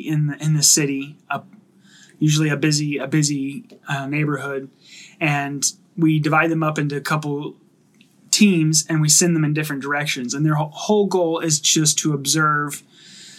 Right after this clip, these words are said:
the culture. And they come back with notes and ideas and things. And my, my goal for them is, like, to challenge them.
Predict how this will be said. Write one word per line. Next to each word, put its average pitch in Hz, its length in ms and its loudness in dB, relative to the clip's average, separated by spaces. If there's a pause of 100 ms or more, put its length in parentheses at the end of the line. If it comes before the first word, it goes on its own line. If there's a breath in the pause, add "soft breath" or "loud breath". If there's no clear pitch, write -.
(200 loud breath)
the 160 160 4
culture. 165 600 -2 (420 soft breath)
And 147 460 0 (440)
they 170 180 2
come 180 280 2
back 175 280 2
with 151 160 -2
notes 156 440 2
and 143 120 -2
ideas 143 540 -2
and 139 100 -10
things. 143 240 -6
And 156 100 0
my, 156 480 2
my 147 640 0 (360 loud breath)
goal 196 260 4
for 165 160 0
them 190 240 4
is, - 320 0
like, 156 200 2
to 156 80 -2
challenge 214 500 2
them. 156 300 0